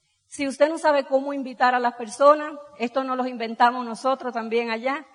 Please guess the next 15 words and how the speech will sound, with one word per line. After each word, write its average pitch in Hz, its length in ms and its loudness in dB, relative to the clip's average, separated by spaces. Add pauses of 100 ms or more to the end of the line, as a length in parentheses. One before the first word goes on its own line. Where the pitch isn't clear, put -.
(280)
Eh, 214 460 -2
cuando 233 240 2 (200)
dicen 254 280 0
que 277 100 4
cuando 254 240 4
hay 233 80 10
nece-, 269 320 0
necesidad, 254 680 0 (500)
eh, 233 120 0
dice 240 320 -2
que 247 120 0
vienen 247 260 -4
las 233 140 2
ideas, 220 360 0
¿verdad? 247 320 -4